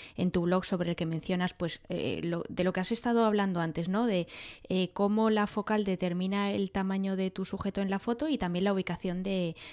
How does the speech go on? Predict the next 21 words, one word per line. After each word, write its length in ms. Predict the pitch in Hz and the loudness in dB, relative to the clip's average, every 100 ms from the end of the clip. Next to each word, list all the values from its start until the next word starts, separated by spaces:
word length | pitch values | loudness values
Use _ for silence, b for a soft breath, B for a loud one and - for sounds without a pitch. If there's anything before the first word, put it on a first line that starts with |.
| B | B
de 100 | 180 | -2
disparo. 400 | 175 - 185 180 - | 0 0 2 2 2
Y 100 | 185 | 2
hay 120 | 208 | 4
un 120 | 269 | 4
tipo 200 | 285 285 | 2 2
de 120 | 277 | 2
fotos 340 | - 277 233 - | 2 0 0 -2
que 100 | 175 | -4
últimamente 540 | 180 220 233 247 202 | -2 2 4 4 2
se 80 | 190 | -2
ha 60 | |
puesto 260 | 185 214 233 | -2 0 2
muy 220 | 214 220 | 4 4
de 100 | 208 | 4
moda 380 | 214 240 208 294 B B B B | 4 4 2 -2 B B B B
y 80 | |
de 120 | 185 175 | 2 2
las 180 | 170 | 2
cuales, 460 | - 214 202 180 - | 0 2 2 0 -2
mm, 500 | 190 175 170 165 156 | -4 -2 -2 -2 -2